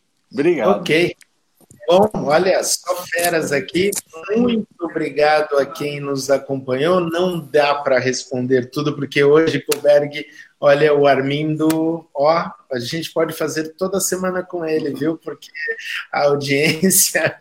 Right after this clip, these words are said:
Speaker 2: <laughs> explode. Armindo, muito obrigado. Faço as minhas palavras a do Clever pelo seu tempo, pelo seu carinho de estar aqui. Agradeço também as suas palavras em relação ao trabalho do Brasil no Dakar. Realmente a gente busca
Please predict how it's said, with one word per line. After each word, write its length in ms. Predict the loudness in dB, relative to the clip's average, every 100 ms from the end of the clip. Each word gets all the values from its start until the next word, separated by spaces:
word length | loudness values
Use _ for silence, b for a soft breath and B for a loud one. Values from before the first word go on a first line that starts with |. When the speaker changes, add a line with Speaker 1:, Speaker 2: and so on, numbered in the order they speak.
| -8 -6
Speaker 2:
<laughs> 300 | -10 -6 -2
explode. 720 | 0 0 2 6 6 4 2
Armindo, 480 | 2 2 2 0 -2
muito 240 | -2 -2
obrigado. 680 | -4 0 2 4 2 0 -4
Faço 480 | 0 0 -2 -6 -6
as 120 | -8
minhas 240 | -6 -6 -6
palavras 640 | 0 2 4 2 -2 -4 -12 b b b
a 80 | -6
do 140 | -6 -4
Clever 600 | 2 4 4 0 -6 -4
pelo 180 | -2 0
seu 240 | -2 -6
tempo, 380 | -4 -2 -2 -4 -10 -6
pelo 180 | -4 -4
seu 400 | 0 0 0 -2
carinho 500 | -4 -2 -2 -4 -6
de 60 |
estar 300 | -6 -2 -2
aqui. 320 | -2 -2 -2 -4 B B
Agradeço 760 | -4 0 0 2 2 2 -2 -4
também 520 | -4 2 2 2 -4 b b b b -4
as 140 | -2
suas 540 | 0 4 6 6 2 0
palavras 640 | 2 4 4 2 -2 -2
em 120 | -2
relação 440 | 0 0 0 -2
ao 140 | -2 -2
trabalho 480 | -4 0 2 2 -2
do 80 |
Brasil 380 | -4 -4 -4 -6
no 100 | -8
Dakar. 380 | -8 -2 0 0
Realmente 560 | 0 -4 -4 -6 -8 -8
a 40 |
gente 360 | -6 -6 -8 -8
busca 440 | -4 -2 -2 -4